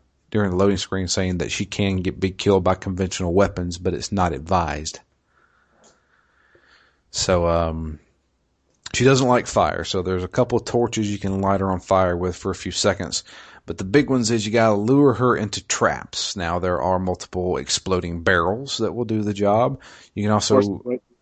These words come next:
Speaker 2: brightly colored red.
Speaker 1: Yeah, yeah, of course. Red barrels, man. Um, and then there's also,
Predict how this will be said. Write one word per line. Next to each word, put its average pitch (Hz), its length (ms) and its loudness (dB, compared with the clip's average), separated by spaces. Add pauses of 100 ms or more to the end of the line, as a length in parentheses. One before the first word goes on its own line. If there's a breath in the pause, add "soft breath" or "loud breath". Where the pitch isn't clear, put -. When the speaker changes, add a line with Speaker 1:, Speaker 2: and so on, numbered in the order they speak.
(220)
Speaker 2:
brightly 120 240 2
colored 107 420 0
red. 98 220 -6 (180)
Speaker 1:
Yeah, 165 200 6
yeah, 95 180 2
of 90 80 -6
course. - 300 -4
Red 104 200 0
barrels, 117 300 -2
man. 92 160 -6 (880 loud breath)
Um, 87 640 -2
and 101 220 0
then 104 160 2
there's 98 180 0
also, 90 640 0